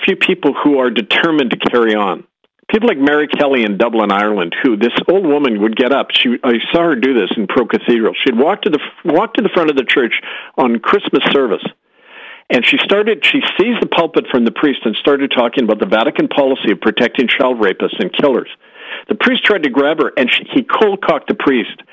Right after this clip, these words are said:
She cold-cocked the priest right there, knocked him cold, and carried on talking.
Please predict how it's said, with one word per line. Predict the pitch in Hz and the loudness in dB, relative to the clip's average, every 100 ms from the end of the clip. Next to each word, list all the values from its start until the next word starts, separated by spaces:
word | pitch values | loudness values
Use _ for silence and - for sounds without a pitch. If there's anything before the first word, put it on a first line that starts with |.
| - | -4
She | - 214 | 0 0
cold-cocked | 208 185 160 - 143 - | 0 0 0 0 -2 -2
the | 107 | -6
priest | - 113 - | 0 0 2
right | 117 131 | 2 2
there, | - 98 - - | 2 0 -2 0
knocked | 139 - | 0 2
him | 131 | -2
cold, | 113 127 101 87 - - | 2 0 0 -4 -12 -12
and | 113 | -8
carried | - 139 123 | -2 0 2
on | 117 110 | 0 -2
talking. | 104 110 107 - | 0 -2 -2 -6